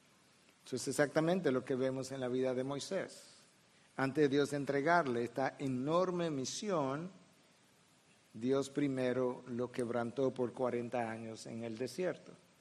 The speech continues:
Y eso a veces ocurre a nivel de la iglesia, que antes de una iglesia ser movida a la próxima, a su próximo nivel, la iglesia, como iglesia, a veces pasa por tiempos de dificultad y de tribulación,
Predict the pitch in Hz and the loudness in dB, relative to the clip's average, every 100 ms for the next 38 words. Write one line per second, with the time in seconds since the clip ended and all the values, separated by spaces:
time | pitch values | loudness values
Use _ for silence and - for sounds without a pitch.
0 | _ - - - - 147 170 196 190 180 | _ -20 -20 -20 -2 2 6 6 6 4
1 | 180 190 180 185 185 180 180 208 139 110 | 2 2 4 4 2 2 0 2 0 -2
2 | 101 98 - - - - _ - - - | -4 -10 -12 -16 -16 -20 _ -20 -20 -20
3 | _ _ _ _ _ - 131 147 139 139 | _ _ _ _ _ -4 0 2 2 2
4 | 135 135 131 139 - 135 139 139 170 131 | 2 2 2 -2 -2 -2 0 2 2 4
5 | 120 127 117 107 113 - 135 - 143 127 | 2 0 -2 -4 -6 -4 -4 -4 -4 -4
6 | 123 117 123 117 - 113 131 - 139 139 | -2 -4 -6 -12 -10 -6 -6 -6 -6 -2
7 | 139 123 120 117 113 135 143 - 117 113 | 0 0 0 -2 -2 0 0 0 -2 -2
8 | 113 - - - _ _ _ _ _ _ | -4 -14 -20 -20 _ _ _ _ _ _
9 | _ - 185 185 147 120 120 120 - 123 | _ 0 2 4 4 2 2 0 -2 -2
10 | 117 120 135 127 127 127 120 123 117 - | -2 -2 -2 0 0 0 -4 -2 -4 -4
11 | 135 135 123 123 123 117 131 131 139 117 | 0 2 2 -2 -2 -4 -4 -4 -4 0
12 | 135 123 117 127 120 127 127 127 120 - | 0 0 0 -2 -2 -4 -2 -2 -4 -4
13 | 135 113 110 120 | -4 -6 -8 -12